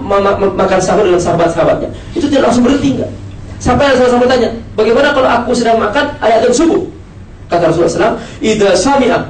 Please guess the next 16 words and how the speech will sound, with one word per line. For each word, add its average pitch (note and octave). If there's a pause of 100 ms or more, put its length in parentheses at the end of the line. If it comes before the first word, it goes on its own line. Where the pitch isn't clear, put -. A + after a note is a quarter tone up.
(140)
ahadukumun F#3
nida." E3
Kalau D3
kau G3+
mendengar E3+
azan E3
subuh, C#3 (520)
"Wal A3+
ina A3
fi G3
yadayhi," F#3+
dan F3
kau F#3
sedang F3+
makan F3
sahur, G3